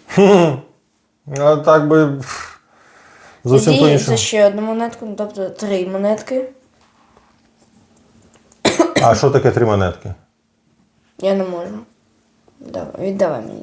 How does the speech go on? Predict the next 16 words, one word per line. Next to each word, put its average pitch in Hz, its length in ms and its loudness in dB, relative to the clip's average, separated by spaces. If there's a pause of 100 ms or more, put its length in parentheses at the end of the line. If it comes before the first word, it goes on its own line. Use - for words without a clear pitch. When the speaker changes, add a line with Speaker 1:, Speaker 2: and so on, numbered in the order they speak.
Speaker 2:
три - 80 -18
монетки. 50 280 -20 (680)
Speaker 1:
Е, 104 240 2
ну, 101 100 2
монетка 98 500 0
на 87 180 -6
тобі. 92 260 -14 (1500)
Все? 160 340 0 (380)
Speaker 2:
Щас. 196 640 -4 (380)
Мені 175 140 -14
треба 190 200 -10
подумати. 165 680 -6 (140)
Speaker 1:
Подумай. 110 440 2 (3500)
Speaker 2:
А 214 100 -4
я 202 160 0
можу? 330 600 0